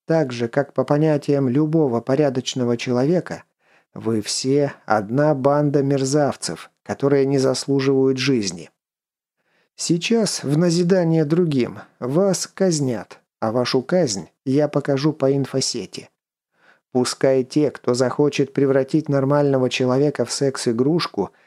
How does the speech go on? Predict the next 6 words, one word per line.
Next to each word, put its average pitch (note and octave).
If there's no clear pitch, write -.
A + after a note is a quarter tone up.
лишенную B2
своей B2
воли A#2+
и A#2+
разума, A2
задумается, C3+